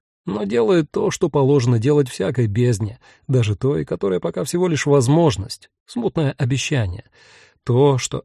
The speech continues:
Энна сама в таких случаях делает, повинуясь своего рода инстинкту, врожденной потребности,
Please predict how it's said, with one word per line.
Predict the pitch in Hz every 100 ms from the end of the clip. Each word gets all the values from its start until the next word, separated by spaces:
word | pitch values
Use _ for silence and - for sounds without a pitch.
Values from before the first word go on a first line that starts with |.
| -
Энна | 196 190 180
сама | - 196 196 190
в |
таких | 123 113 113
случаях | 135 120 120 104
делает, | 139 156 151 135 - - - -
повинуясь | 180 180 185 196 170 - _ _
своего | - 139 139 165
рода | 151 139 135
инстинкту, | 143 139 - 156 120 - - _ -
врожденной | 143 147 139 123 120
потребности, | 127 139 135 98 92 -